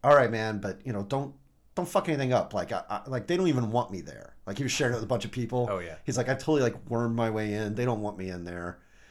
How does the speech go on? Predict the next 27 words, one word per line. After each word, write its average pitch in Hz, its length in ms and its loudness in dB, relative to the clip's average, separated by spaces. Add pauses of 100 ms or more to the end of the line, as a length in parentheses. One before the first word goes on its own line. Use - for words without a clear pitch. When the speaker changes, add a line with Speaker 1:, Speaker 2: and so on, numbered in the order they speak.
(260)
Speaker 1:
And 104 140 -2
I 110 60 0
went 165 180 2
in 143 100 2
there, 120 460 0 (360)
and 127 100 -4
we 113 60 -2
were 92 120 -6 (160)
fucking 113 440 -2 (240)
totally 127 300 2
trashed. 90 600 0 (400)
And 90 340 -4
we 101 60 -6
just, - 240 -8 (1040)
we 185 100 4
didn't 202 220 2
break 139 240 2
anything, 190 520 0
but 139 140 0
we, 127 220 -2 (280)
I, 131 120 0 (140)
I 127 60 0
played 185 340 -2
this 165 120 -2
guy's 147 260 4
drum 123 280 0
set, 87 400 -4